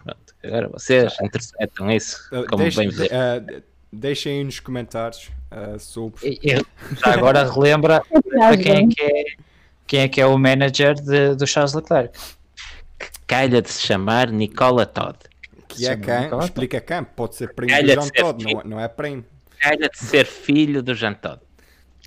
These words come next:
Speaker 2: Ora bem.
Speaker 3: Acho, não é,
Speaker 2: Aí
Speaker 3: acho que não é preciso dizer
Speaker 2: sim.
Speaker 3: mais nada, Diogo, e acabaste de me dar razão, que é algo que eu
Speaker 1: Com
Speaker 3: sempre aprecio.
Speaker 1: quem, com quem a Ferrari fez um acordo secreto. <laughs> Agora.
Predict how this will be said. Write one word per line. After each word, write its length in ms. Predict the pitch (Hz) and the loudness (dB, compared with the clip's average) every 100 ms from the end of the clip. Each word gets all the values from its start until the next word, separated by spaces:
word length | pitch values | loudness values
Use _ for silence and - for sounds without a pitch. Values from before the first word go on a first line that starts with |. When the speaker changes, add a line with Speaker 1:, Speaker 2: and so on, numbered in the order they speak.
| _ | _
Speaker 2:
Ora 140 | 104 107 | -14 -12
bem. 140 | 107 - | -12 -14
Speaker 3:
Acho, 300 | 95 - - | -10 -8 -4
não 80 | 120 | -4
é, 120 | 117 - - - | -4 -8 -18 -2
Speaker 2:
Aí 80 | 131 | 2
Speaker 3:
acho 160 | 131 151 | 2 2
que 280 | 143 139 135 | 2 4 4
não 120 | 139 | 2
é 60 | |
preciso 280 | 131 151 135 | 2 2 0
dizer 100 | 139 | -2
Speaker 2:
sim. 60 | 135 | -4
Speaker 3:
mais 140 | 135 135 | 0 2
nada, 240 | 147 147 | 4 2
Diogo, 220 | 131 147 143 | 2 2 2
e 60 | |
acabaste 420 | 139 135 139 - | 2 2 2 0
de 60 | 131 | -6
me 120 | 123 | -2
dar 120 | 113 | -2
razão, 400 | 110 104 104 123 | -2 -4 0 0
que 120 | - 107 | 0 -4
é 40 | |
algo 180 | 123 123 | -4 -4
que 80 | 113 | -4
eu 40 | |
Speaker 1:
Com 140 | 135 131 | 0 0
Speaker 3:
sempre 140 | 117 | -2
aprecio. 300 | 135 - - | -10 -8 0
Speaker 1:
quem, 400 | 156 170 170 127 | 4 4 2 -2
com 240 | - 127 | 0 0
quem 400 | 123 156 165 180 | 0 4 8 10
a 40 | 123 | 8
Ferrari 500 | - 127 131 147 147 | 6 0 2 0 0
fez 300 | - 156 131 | 2 2 2
um 120 | 131 | -2
acordo 360 | 123 - 156 - | 0 2 2 0
secreto. 520 | - - 82 101 127 | -12 -10 -10 -10 -16
<laughs> 80 | - - - - 143 - - - 156 - - _ _ _ - - - _ - _ _ - - - 147 _ | -18 -12 -12 -10 -10 -10 -14 -10 -10 -10 -20 _ _ _ -12 -8 -8 _ -20 _ _ -20 -20 -18 -20 _
Agora. 380 | 127 135 139 - | -6 -2 -2 -4